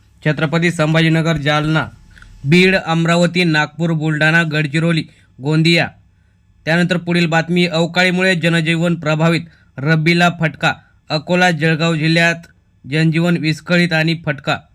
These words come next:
त्यानंतर पुढील बातमी, महाबळेश्वरपेक्षा गोड स्ट्रॉबेरी आता विदर्भात. डॉक्टर पंजाबराव देशमुख कृषी विद्यापीठात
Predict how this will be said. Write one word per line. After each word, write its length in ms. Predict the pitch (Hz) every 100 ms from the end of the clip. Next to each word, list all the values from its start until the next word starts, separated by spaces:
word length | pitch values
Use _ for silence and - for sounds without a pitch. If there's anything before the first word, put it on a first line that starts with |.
| _ _ _ _ -
त्यानंतर 320 | 143 160 170 175
पुढील 320 | 175 175 175
बातमी, 420 | 165 165 170 185
महाबळेश्वरपेक्षा 1000 | 175 156 156 170 170 180 165 165 160 170
गोड 320 | 160 160 170
स्ट्रॉबेरी 480 | 165 - 160 165 160 - _ _ -
आता 360 | 143 160 175
विदर्भात. 500 | 170 160 160 160 160 117 - _ - 135
डॉक्टर 300 | 156 180 175
पंजाबराव 540 | 170 165 170 165 175
देशमुख 420 | 160 160 165 165
कृषी 320 | 170 165 160
विद्यापीठात 520 | 165 151 165 160 160